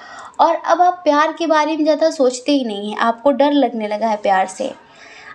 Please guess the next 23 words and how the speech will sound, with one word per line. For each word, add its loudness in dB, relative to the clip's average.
आप 2
जानते 0
हैं 0
कि 0
आप 0
वो 0
पसंद 0
करते -2
हैं, -6
लेकिन 2
आपको 0
लगता 0
है 0
कि -4
हर 0
इंसान 2
जब 2
नया-नया 2
ज़िंदगी -2
में 0
आता 0
है 0
ना, -2